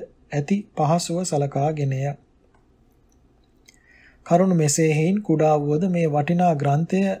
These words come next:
අප අදහස් කළ පරිදි පොතක් නැතිකමේ පාඩුව පිරිමසා ලීමෙහි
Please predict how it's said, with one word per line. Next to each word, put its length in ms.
අප 200
අදහස් 440
කළ 220
පරිදි 460
පොතක් 460
නැතිකමේ 640
පාඩුව 440
පිරිමසා 640
ලීමෙහි 500